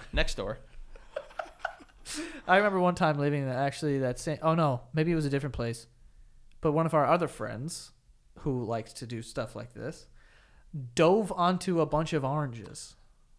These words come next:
Speaker 1: Oh, I don't know the oranges.
Speaker 2: Yeah.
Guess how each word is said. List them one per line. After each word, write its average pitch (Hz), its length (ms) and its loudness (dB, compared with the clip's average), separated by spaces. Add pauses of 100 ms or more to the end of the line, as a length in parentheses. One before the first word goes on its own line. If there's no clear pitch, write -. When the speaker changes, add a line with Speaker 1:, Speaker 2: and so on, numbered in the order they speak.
(120)
Speaker 1:
Oh, 147 120 6
I 147 120 8
don't 214 140 4
know 156 140 2
the 127 120 -2
oranges. 123 680 2 (340)
Speaker 2:
Yeah. 135 380 -2